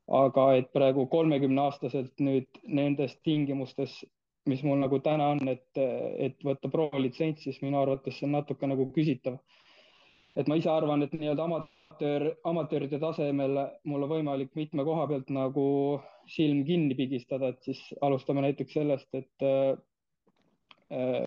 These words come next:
ma ei tea, kas mul on custom lenks peal või ei ole, kas ma olen tuuletunnelis või tuuletunnelis käinud või ei ole. Äh, kas, kas ma saan enda, ma ei tea, võimekust kogu aeg laborites,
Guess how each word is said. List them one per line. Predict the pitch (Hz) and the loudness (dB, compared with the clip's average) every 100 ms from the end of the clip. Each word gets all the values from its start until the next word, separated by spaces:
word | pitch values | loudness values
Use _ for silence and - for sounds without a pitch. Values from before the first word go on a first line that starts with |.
| - | -8
ma | - 139 | -8 -2
ei | |
tea, | 131 127 | 0 0
kas | 135 | 0
mul | 139 139 | 2 2
on | 143 139 | 2 0
custom | 143 - 143 135 | -2 -2 -2 0
lenks | 139 143 - | 0 -2 -2
peal | 143 135 127 | 0 0 0
või | 123 | 0
ei | 139 | 0
ole, | 143 131 | 0 -2
kas | 135 139 | -6 -6
ma | 143 | -6
olen | 135 | -2
tuuletunnelis | 151 147 135 143 139 123 123 - | 0 2 2 0 -2 -2 -6 -6
või | 131 135 131 - - _ _ | -4 0 0 -4 -10 _ _
tuuletunnelis | 147 139 139 139 131 - | 0 2 0 0 -2 -4
käinud | 147 139 135 | -6 -4 -4
või | 131 131 | 0 2
ei | 139 | 2
ole. | 139 143 _ - - - - _ _ - | 0 -2 _ -20 -20 -20 -20 _ _ 4
Äh, | 135 131 131 135 135 123 | 8 10 10 8 8 4
kas, | - 131 - - - - 139 131 | 4 4 2 -6 -2 6 6 6
kas | 135 | 6
ma | 143 | 8
saan | 156 143 139 | 8 8 8
enda, | 131 131 135 135 131 131 131 127 - | 8 8 8 8 8 8 6 0 -2
ma | 143 | 4
ei | 135 | 6
tea, | 131 | 6
võimekust | 151 143 - 127 - | 6 4 2 -4 -2
kogu | 143 143 | 0 2
aeg | 135 | 2
laborites, | 147 147 135 127 131 | 0 0 -2 -4 -8